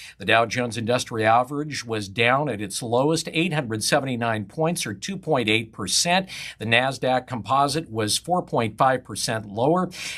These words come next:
And the center of Wall Street's focus was once again on the Federal Reserve, because they're scrambling, some would say dithering,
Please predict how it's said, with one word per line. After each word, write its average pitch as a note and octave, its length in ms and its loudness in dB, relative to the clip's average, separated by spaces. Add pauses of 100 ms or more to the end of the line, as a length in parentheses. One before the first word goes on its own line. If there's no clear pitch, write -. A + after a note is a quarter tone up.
And D#3 320 2
the C3+ 80 0
center C#3+ 600 2
of A#2+ 240 -4
Wall D#3 240 4
Street's B2+ 420 -4
focus D#3+ 720 -2
was B2 400 0
once D3 220 -2
again G#2+ 260 -2
on B2 100 0
the B2 60 -4
Federal A#2 380 -2
Reserve, C3+ 640 2
because A2 500 -6
they're A2+ 400 -2
scrambling, A#2+ 720 2 (140)
some B2 240 -4
would G#2 160 -2
say G#2+ 280 2
dithering, G#2+ 680 0